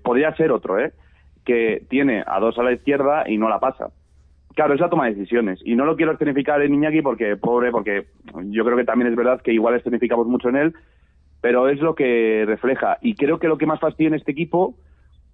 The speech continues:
no es tanto del, el que juegue mal, o que también, ¿eh? También, es el limbo. Sea, es que este equipo no está, no, no, no, no se define, es decir,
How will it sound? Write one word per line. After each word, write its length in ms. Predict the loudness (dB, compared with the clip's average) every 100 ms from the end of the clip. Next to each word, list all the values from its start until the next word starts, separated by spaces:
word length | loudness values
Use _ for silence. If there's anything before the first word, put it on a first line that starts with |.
| -12
no 420 | -4 -2 0 0 2
es 200 | 0 0
tanto 420 | 0 0 0 0
del, 400 | 2 2 0 -2 -6 -20 _ _
el 420 | 0 2 2 -2
que 120 | -2 -2
juegue 240 | 2 2
mal, 260 | 0 0 0
o 160 | 0
que 140 | -2 -4
también, 420 | -2 0 0 0
¿eh? 80 | 0
También, 340 | 0 0 -4 -10 _ _
es 140 | -2
el 100 | 2
limbo. 380 | 2 0 -4 -8 _ _ _ _ _ _ -2
Sea, 200 | 0 0 0
es 140 | -4
que 80 | -2
este 140 | -2 0
equipo 460 | -4 0 0 0 -6 _
no 260 | -2 0
está, 560 | 0 -2 -2 0 0 -2 -8 _ _ _
no, 220 | -2 0 0
no, 500 | -2 -2 -2 0 0
no, 200 | 2 0
no 280 | 0 0 0
se 120 | 2
define, 420 | 0 0 -2 0
es 60 | 0
decir, 260 | -2 -4